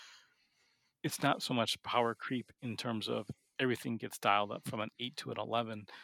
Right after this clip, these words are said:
It's now you go from one or two choices to five and six choices, which is kinda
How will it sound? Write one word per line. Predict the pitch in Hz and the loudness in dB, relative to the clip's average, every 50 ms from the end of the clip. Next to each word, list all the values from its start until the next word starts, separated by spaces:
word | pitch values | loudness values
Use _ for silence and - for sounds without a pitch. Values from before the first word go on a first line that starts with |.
| - - - - - _ _ - | -20 -20 -20 -20 -20 _ _ -2
It's | 143 123 117 - - - - - - _ - - | -2 -2 -2 -2 -2 -4 -4 -4 -8 _ -6 0
now | 117 120 117 113 | 2 4 4 4
you | 113 107 101 - | 4 0 -2 -4
go | - 123 107 | -4 -4 -4
from | - - 117 110 107 104 104 101 98 - - - - - - - - - | -4 -4 -4 -2 -2 -4 -8 -10 -12 -16 -16 -16 -16 -16 -16 -14 -14 -10
one | 113 113 104 | -6 -6 -6
or | 101 | -6
two | - - _ - | -8 -12 _ -10
choices | - - - - - - - 123 - | -6 -6 -4 -2 -4 -4 -2 -4 -4
to | - - - - - - - - _ _ _ _ _ - 453 453 - - - - - - | -4 -4 -6 -6 -8 -8 -12 -16 _ _ _ _ _ -14 -12 -10 -10 -10 -12 -8 -6 -4
five | - - - | -4 -4 -4
and | 143 143 | -6 -4
six | - - 254 - - | -4 -2 -2 -2 -2
choices, | - - - - - - - - - - - _ - | -4 -4 -6 -6 -6 -6 -4 -4 -6 -6 -6 _ -12
which | - - | -8 -6
is | - - | -6 -4
kinda | - - - | -4 -4 -6